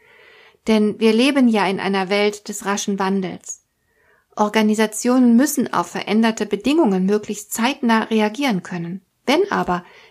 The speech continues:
in einer Organisation zu viel Konformität herrscht,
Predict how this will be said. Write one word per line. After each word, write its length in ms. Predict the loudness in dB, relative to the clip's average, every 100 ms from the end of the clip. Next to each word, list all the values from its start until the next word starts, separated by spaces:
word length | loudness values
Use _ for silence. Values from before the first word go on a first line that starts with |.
| -4
in 140 | -2
einer 280 | 2 2 4
Organisation 920 | 2 2 0 0 -4 -6 -2 2 2
zu 220 | 0 -4 -4
viel 380 | 0 2 2
Konformität 960 | 0 -2 -2 0 -2 -2 -2 -4 -4 -8
herrscht, 380 | -10 -10 -16